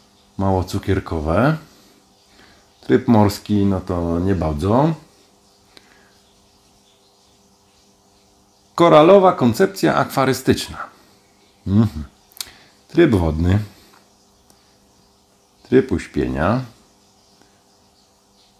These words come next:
Coś tu jest? Głębinowa koncepcja akwarystyczna.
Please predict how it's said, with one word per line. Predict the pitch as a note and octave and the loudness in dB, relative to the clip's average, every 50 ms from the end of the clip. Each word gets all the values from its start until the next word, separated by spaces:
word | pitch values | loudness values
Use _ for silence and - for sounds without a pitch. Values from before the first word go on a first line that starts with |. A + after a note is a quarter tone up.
| _ _ _ _ _ _ | _ _ _ _ _ _
Coś | _ - - F#2 F2+ E2 - | _ -12 -10 -10 -10 -10 -8
tu | - G#2 | -6 -2
jest? | B2+ C#3 D#3 D#3+ D3+ - - - _ _ _ _ _ _ _ _ _ _ _ _ _ _ _ _ _ _ _ _ _ _ D2+ - - _ _ - | -2 0 0 -2 -4 -6 -12 -16 _ _ _ _ _ _ _ _ _ _ _ _ _ _ _ _ _ _ _ _ _ _ -14 -14 -14 _ _ 0
Głębinowa | F2 G2 B2 B2+ A#2+ G#2+ G#2+ A2 G#2+ C3 F#3 E3+ B2 - | 4 6 8 8 8 8 8 8 8 8 6 4 2 -4
koncepcja | - - D#2 C#2+ C#2 - C#2+ - - - - A#1+ A1+ | -6 -8 -10 -10 -8 -10 -12 -14 -14 -16 -16 -16 -16
akwarystyczna. | - _ - - - - - - - - - - - - | -18 _ -20 -20 -20 -20 -20 -20 -20 -20 -20 -20 -20 -20